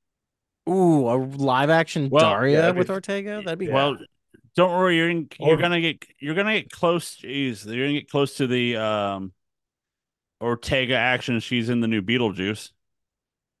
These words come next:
Speaker 3: Yeah, um, I
Speaker 1: Dude.
Speaker 3: think I want Ortega
Speaker 1: I'm
Speaker 3: to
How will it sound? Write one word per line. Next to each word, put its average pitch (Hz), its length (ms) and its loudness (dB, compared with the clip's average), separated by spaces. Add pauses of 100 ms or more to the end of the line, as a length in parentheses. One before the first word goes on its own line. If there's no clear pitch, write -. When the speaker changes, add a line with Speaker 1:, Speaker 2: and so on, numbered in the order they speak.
(760)
Speaker 3:
Yeah, 170 280 -2 (280)
um, 151 280 -2
I 147 80 2
Speaker 1:
Dude. - 20 0
Speaker 3:
think 107 220 -2 (960)
I 151 60 0
want 185 140 0
Ortega 160 320 2
Speaker 1:
I'm 117 60 -2
Speaker 3:
to 101 300 -2